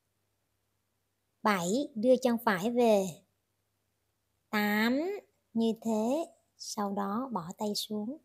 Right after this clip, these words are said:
là hết đoạn nói thơ đầu nha. Rồi, chúng ta đi lại lần nữa nè.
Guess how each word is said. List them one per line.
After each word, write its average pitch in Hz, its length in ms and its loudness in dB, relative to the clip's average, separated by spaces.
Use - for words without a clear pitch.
là 202 140 -2
hết 220 360 -4
đoạn 185 340 0
nói 202 320 -6
thơ 233 200 -2
đầu 190 340 -2
nha. 214 200 0
Rồi, 202 300 -2
chúng 254 160 -4
ta 277 100 0
đi 226 140 2
lại 196 180 0
lần 202 240 -2
nữa 190 200 -2
nè. 247 180 -2